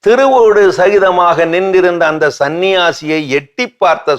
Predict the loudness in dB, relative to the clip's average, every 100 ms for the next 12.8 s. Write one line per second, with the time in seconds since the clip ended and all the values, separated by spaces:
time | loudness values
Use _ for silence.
0 | -2 -4 -4 0 0 0 -4 _ -4 -4
1 | -2 0 -2 -4 -8 -8 _ -2 0 2
2 | 0 -2 -4 -4 -6 -12 _ _ _ _
3 | _ _ _ -2 0 -2 -6 -4 -2 2
4 | 2 2 0 2 2 2 0 -2 -2 -2
5 | 0 0 0 2 4 2 2 -2 -6 _
6 | _ _ _ -6 -2 0 2 2 2 2
7 | 2 2 2 2 0 0 -2 -2 0 2
8 | 4 2 2 2 2 2 2 0 -4 _
9 | _ _ _ _ _ _ _ _ -4 -4
10 | -2 -2 0 0 2 2 2 2 2 4
11 | 2 0 -2 -2 -2 0 0 0 -2 -2
12 | -4 0 0 0 2 2 2